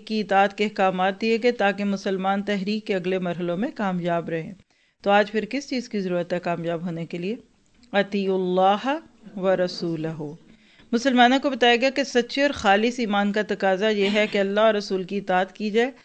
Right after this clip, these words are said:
अल्लाह का तकवा इख्तियार किया जाए और मुसलमानों के बाहमी ताल्लुकात को दुरुस्त रखने की हत्तुल इम्कान कोशिश की जाए।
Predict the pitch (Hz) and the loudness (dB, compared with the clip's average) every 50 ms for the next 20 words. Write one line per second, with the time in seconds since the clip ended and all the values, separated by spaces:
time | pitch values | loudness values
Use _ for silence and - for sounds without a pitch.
0 | _ _ _ _ _ - 226 233 240 247 247 233 202 214 - 202 196 202 208 220 | _ _ _ _ _ 0 2 4 4 4 4 2 0 0 0 -2 -2 0 0 0
1 | 226 220 - 226 214 214 220 214 - 220 226 226 220 247 240 233 208 208 202 208 | 0 0 2 2 2 2 2 0 -2 -2 -2 0 2 0 0 0 -2 -4 -4 -4
2 | 220 214 196 196 190 190 202 208 208 208 220 208 185 208 214 220 226 247 226 220 | -4 -2 -2 -2 -2 0 -2 -2 -2 -2 -4 -2 0 0 0 2 0 -2 -2 0
3 | - 196 190 185 185 180 185 190 190 185 190 - 208 190 180 196 254 269 - - | 0 -2 0 0 -2 -2 0 -2 -2 -2 -2 -4 -4 -4 -2 -2 -2 -4 -4 -4
4 | 190 180 180 - 180 185 185 185 180 185 170 170 - - _ _ _ - - - | -6 -6 -4 -4 -6 -6 -6 -4 -6 -6 -8 -8 -12 -20 _ _ _ -14 -10 -6
5 | - 254 247 - - 294 285 262 254 233 214 202 - 185 180 190 190 190 185 - | -6 -6 -6 -4 -4 -2 -2 0 0 0 -2 0 0 0 0 0 -2 -4 -4 -4
6 | 185 196 196 - 233 233 220 - - 185 180 160 - 170 160 160 160 | -4 -4 -4 -4 -4 -6 -6 -6 -6 -6 -6 -4 -4 -4 -4 -4 -6